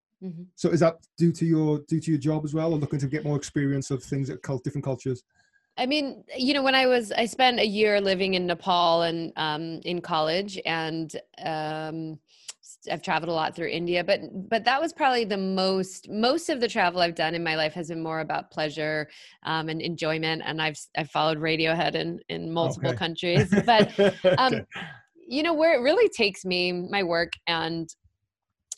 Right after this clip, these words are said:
Speaker 1: is, like, deep into, I mean, it's taken me just so deeply into my own inner world and, and deeply into the inner world of,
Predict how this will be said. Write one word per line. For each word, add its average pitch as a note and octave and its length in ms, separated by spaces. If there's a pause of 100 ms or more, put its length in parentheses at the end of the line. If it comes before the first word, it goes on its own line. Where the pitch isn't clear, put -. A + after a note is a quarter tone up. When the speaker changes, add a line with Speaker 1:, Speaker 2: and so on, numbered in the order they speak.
Speaker 1:
is, G3+ 240
like, F3+ 320
deep A3+ 300
into, F#3+ 720
I F#3 60
mean, G3+ 180
it's G3 120
taken A#3+ 300
me G#3 120
just G3 260
so - 180
deeply F#3+ 480
into F3+ 640 (720)
my G3+ 340
own G3+ 640 (160)
inner G3 280
world F#3 500 (200)
and, G3 420
and F#3+ 320
deeply G#3 460
into F#3 760
the E3+ 220
inner F3+ 220
world E3+ 400
of, D#3+ 280